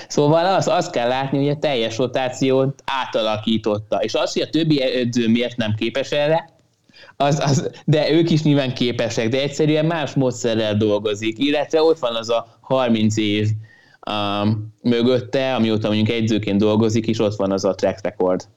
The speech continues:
Szóval ez a, ez az, ez a legnagyobb különbség, hogy ezt a zseniális dobóedzőt, Ben Stromot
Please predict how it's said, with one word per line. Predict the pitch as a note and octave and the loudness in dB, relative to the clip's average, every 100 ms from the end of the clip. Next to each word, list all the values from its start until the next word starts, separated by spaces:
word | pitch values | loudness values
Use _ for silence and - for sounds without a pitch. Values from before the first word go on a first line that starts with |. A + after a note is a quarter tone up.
| _ _ | _ _
Szóval | - C3 C3+ C#3 | 0 2 2 0
ez | C#3 | 0
a, | A#2 A2+ | 0 0
ez | A#2 | 0
az, | A2 G#2 | 0 0
ez | E2+ C3 A#2+ | -2 -2 0
a | G#2+ G#2+ | -2 -2
legnagyobb | A2 A2+ A2 G#2+ G#2+ | -4 -2 0 0 0
különbség, | A#2+ A2 G#2+ A#2 A2 | 0 0 -2 -2 -2
hogy | A#2+ A2+ | -2 -2
ezt | G#2+ G#2+ | -2 -2
a | A#2 A2 A2 - - - | -2 -2 -8 -18 -20 -6
zseniális | A#2 B2+ A2+ G#2+ A2 G#2+ G#2+ G#2+ | -2 0 0 0 0 -2 -2 2
dobóedzőt, | A#2 G#2+ G#2 G2+ G#2 G#2+ | 2 4 2 2 2 2
Ben | G#2+ G2+ | 2 0
Stromot | G#2 G#2 G2 F#2+ F#2+ | -2 -2 0 -2 -6